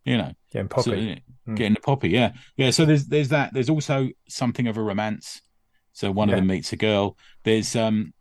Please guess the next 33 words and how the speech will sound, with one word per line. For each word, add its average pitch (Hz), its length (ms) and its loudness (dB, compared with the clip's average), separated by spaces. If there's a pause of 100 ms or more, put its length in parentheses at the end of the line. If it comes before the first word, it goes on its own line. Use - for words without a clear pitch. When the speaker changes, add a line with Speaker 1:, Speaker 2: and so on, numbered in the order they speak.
(120)
Speaker 1:
uh, 98 420 -2
a 110 120 -8
romance 113 360 0
going 101 240 -4
back. 110 280 -2
You 98 120 -8
know, 98 140 -6
one 101 140 -4
of 98 100 -4
the 101 80 -2
dudes - 140 -4
keeps - 220 -8
getting 90 200 -4
phoned 202 320 2
by 95 180 2
his 92 120 -2
ex-wife 92 520 -4
and 90 100 -4
his 82 200 -8 (100)
new 95 220 2
wife 92 360 0
and 82 160 -6 (340)
new 98 220 0
wife-to-be, 95 520 0
and 95 100 4
there's 92 100 0
all 104 80 0
this 98 140 0
sort 73 140 -6
of 90 60 -10
thing 98 140 -2
going 92 260 0
on. 95 160 -4